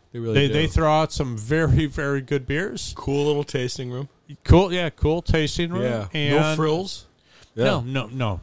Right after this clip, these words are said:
Speaker 2: no frills, no,
Speaker 1: Yeah.
Speaker 2: no food, no nothing. But, uh, you know what? Uh, also very tight with, uh, our friends at O I B.
Speaker 1: They do.
Speaker 2: With Trevor and Jeff, and they do stuff together. And, uh, I have never had this, uh,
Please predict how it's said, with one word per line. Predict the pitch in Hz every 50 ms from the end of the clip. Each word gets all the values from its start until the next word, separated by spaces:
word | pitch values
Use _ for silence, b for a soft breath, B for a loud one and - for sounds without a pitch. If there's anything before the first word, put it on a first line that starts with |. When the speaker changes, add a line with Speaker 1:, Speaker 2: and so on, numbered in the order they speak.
| - -
Speaker 2:
no | 120 123 135 165
frills, | 151 - 143 139 135 139 139 - - -
no, | 135 131 120
Speaker 1:
Yeah. | 113
Speaker 2:
no | 139 151 151
food, | - - 147 147 147 151 151 139
no | 151 151 160
nothing. | 151 135 123 - - 147 147
But, | 135 143 139 110 - - -
uh, | 147 147
you | 151 151 156 156
know | 160
what? | 165 185 214 220 - - B B B B B B B B -
Uh, | 135 135
also | 123 131 147 151 - - 180 165
very | 143 123 117 131 139 147 147
tight | 139 - - 143 139 143 143 131
with, | 131 135 135 127 - - -
uh, | 131 131 123 120
our | 123 117
friends | - - 123 120 117 113
at | 127 113
O | 110 113
I | 123 139
B. | 135 - 127 139
Speaker 1:
They | 135 110
do. | 98 - 120 120 117 101 87 - _ -
Speaker 2:
With | - 117 110
Trevor | - - - 123 120 117 131 131
and | 131 127 120
Jeff, | 107 117 120 120 135 147 - -
and | - 123 117 113
they | 117 117 113
do | 107 123 120 117 117
stuff | - - - 135 123 -
together. | - 120 113 117 120 123 135 165 165 160 135
And, | 135 143 139 139 135 139 139 139 135 135 139 139 139 135
uh, | 123 127 127 127 127 123 B B B B B B B B
I | - 131 143
have | 139 143 135 120 117
never | 113 117 117 120 127 127 139 131
had | 117 131 147 147 139 127 110 101
this, | - 117 113 104 - - -
uh, | 120 113 113 113 110 110 110 113